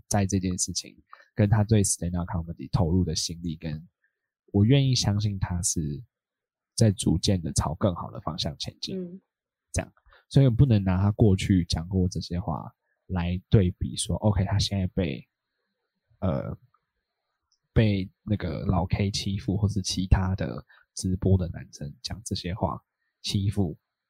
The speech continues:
Speaker 1: 是刚好而已，这种话我讲不出来，而且我也不能接受这种话。
Speaker 2: 嗯。
Speaker 1: 换句话说，你之前做错事了，所以你现在受，受到别人伤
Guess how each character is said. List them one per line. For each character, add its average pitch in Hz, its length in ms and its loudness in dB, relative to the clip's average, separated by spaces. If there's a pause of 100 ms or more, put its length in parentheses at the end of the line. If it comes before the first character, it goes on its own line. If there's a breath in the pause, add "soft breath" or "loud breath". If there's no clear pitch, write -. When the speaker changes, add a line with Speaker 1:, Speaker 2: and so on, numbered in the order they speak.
(460)
Speaker 1:
是 110 380 2
刚 101 260 2
好 67 280 -4
而 50 180 -6
已， 80 120 -4
这 - 140 -2
种 - 140 -4
话 87 280 -2 (320)
我 87 100 -4
讲 78 200 -6
不 82 60 -8
出 - 220 -6
来， - 240 -14
而 - 100 -2
且 95 120 0
我 87 160 2
也 78 120 -8 (320)
不 101 120 0
能 78 200 -4
接 76 240 -6
受 - 260 -6
这 - 120 -20
种 - 180 -20
话。 - 320 -18
Speaker 2:
嗯。 180 240 -14 (380)
Speaker 1:
换 156 160 4
句 151 120 4
话 143 180 6
说， 123 400 4
你 98 140 0
之 120 160 0
前 98 200 2
做 101 160 4
错 92 240 2
事 - 220 -2
了， 69 160 -4
所 - 180 -4
以 92 40 0
你 85 100 -6
现 98 180 -2
在 90 240 0
受， 87 240 0 (140)
受 92 180 0
到 90 80 0 (120)
别 76 80 -2
人 78 180 -8
伤 151 100 -6